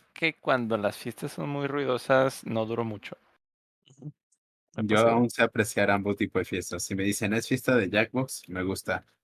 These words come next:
Speaker 3: "Es fiesta nerd de dibujar con crayolas gigantes", me gusta. "Es fiesta de ruido y bebidas con propina a los bartenders", me gusta.
Speaker 2: Ah, sí, pues yo soy un panda.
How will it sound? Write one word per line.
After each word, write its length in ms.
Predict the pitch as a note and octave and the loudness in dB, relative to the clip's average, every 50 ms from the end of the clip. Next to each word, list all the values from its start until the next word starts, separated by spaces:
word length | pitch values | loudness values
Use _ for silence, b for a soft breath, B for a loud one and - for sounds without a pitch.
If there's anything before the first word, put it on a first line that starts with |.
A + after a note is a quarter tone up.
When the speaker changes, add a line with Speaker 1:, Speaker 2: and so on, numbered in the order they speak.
| _ _ | _ _
Speaker 3:
"Es 140 | G#2 A2 - | -6 -4 -2
fiesta 340 | - B2 A#2 - - A#2 A2 | -2 -2 -2 0 2 4 4
nerd 380 | G#2 G#2 G#2 G#2 G#2 A2 A2 - - _ _ | 6 6 4 4 4 2 0 -2 -8 _ _
de 160 | _ G2+ G2 | _ -6 -2
dibujar 540 | F#2+ F#2+ F#2+ F#2+ F2+ - - G2+ G2+ G2 - | 0 0 0 0 -2 0 2 4 4 4 2
con 140 | - G#2+ | 0 -2
crayolas 480 | G2+ G#2+ G2 G2 G2 F#2+ G2 G2+ G2+ - | -2 -2 -2 -2 -2 -2 -2 -2 -2 -4
gigantes", 580 | - G2 F#2+ F#2+ G2 G#2 - C3 C#3 - - - | -4 -4 -4 -4 -4 -2 0 -2 -2 -2 -2 -4
me 120 | F#2 F2+ | -4 -2
gusta. 440 | F#2 G2 F#2+ - - F#2+ F2+ - - _ _ _ _ _ _ _ _ _ - | -2 -2 -4 -4 -6 -6 -6 -6 -8 _ _ _ _ _ _ _ _ _ -6
"Es 180 | G2+ G#2+ - | -6 -4 2
fiesta 360 | - A#2 G#2+ G#2 - - A#2 G#2+ | 4 4 4 4 2 0 0 2
de 420 | G2+ G2+ F#2+ F#2 F2+ F2+ F2 F2+ | 4 4 4 4 2 2 0 -2
ruido 580 | - G2 G2+ G2+ G2 G2+ G2+ G2 F#2+ F#2 F#2 F#2 | 0 2 4 4 4 4 4 4 2 2 0 0
y 320 | F2+ E2+ E2+ D#2 D#2+ E2+ E2+ | -2 -2 -4 -4 -6 -6 -6
bebidas 520 | F2 F2+ F2+ F#2+ G2 G2 G2+ G2 F#2+ - | -4 -2 -2 0 2 2 2 2 2 0
con 180 | - G2 F2+ E2+ | -2 -4 -4 -4
propina 520 | - F#2+ F2 - G#2+ G2+ G2+ G2 G2 F#2 | -4 -6 -6 -4 -6 -6 -4 -4 -4 -6
a 40 | F2+ | -6
los 140 | F2+ F2+ F#2 | -6 -6 -6
bartenders", 600 | F#2 F#2+ F#2 - - G#2 G2+ G2+ G#2 A2+ A#2+ B2 _ - - - - | -6 -6 -6 -6 -4 -2 -2 0 -2 -2 -4 -6 _ -16 -16 -12 -10
me 80 | - F2 | -6 -6
gusta. 400 | F2 F#2 F2+ - - D#2+ D#2+ - _ _ _ _ _ _ _ _ _ _ _ _ _ _ _ _ _ _ _ _ _ _ _ _ _ _ _ _ _ C#4+ - _ _ _ _ _ _ _ - | -4 -6 -6 -8 -10 -12 -14 -14 _ _ _ _ _ _ _ _ _ _ _ _ _ _ _ _ _ _ _ _ _ _ _ _ _ _ _ _ _ -20 -20 _ _ _ _ _ _ _ -10
Speaker 2:
Ah, 100 | - D#3+ | -10 -8
sí, 180 | - - D#3 | -6 -4 -6
pues 220 | E3 - E3 - A#2+ | -4 -4 -6 -6 -4
yo 280 | - A#2 B2 E3+ G3+ F#3+ | -2 -2 -2 -2 -4 -8
soy 220 | - - B2 A#2+ B2 | -8 -8 -6 -6 -6
un 100 | B2+ B2+ | -6 -6
panda. 280 | - - - - - | -8 -8 -8 -10 -14